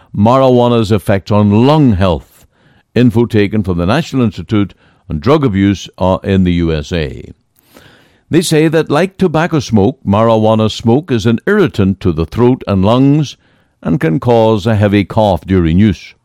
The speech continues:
It also contains levels of volatile chemicals and tar that are similar to tobacco smoke, raising concerns about risk for cancer and lung disease.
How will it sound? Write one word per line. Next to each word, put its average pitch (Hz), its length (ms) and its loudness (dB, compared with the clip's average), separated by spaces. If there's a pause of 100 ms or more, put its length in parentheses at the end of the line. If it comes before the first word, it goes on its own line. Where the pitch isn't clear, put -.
(480)
It 113 100 2
also 160 280 2
contains 123 500 0
levels 127 400 0
of 107 140 0
volatile 147 640 0
chemicals 104 880 0 (400)
and 117 180 0
tar 107 640 0
that 101 180 0
are 104 200 0
similar 113 760 0 (420)
to 117 340 2
tobacco 123 440 -2
smoke, - 480 -4 (400)
raising 120 640 2
concerns 117 640 2
about 90 260 0
risk 104 440 -4 (400)
for 123 180 -2
cancer 107 640 0
and 98 180 0
lung 87 320 0
disease. 76 1160 -6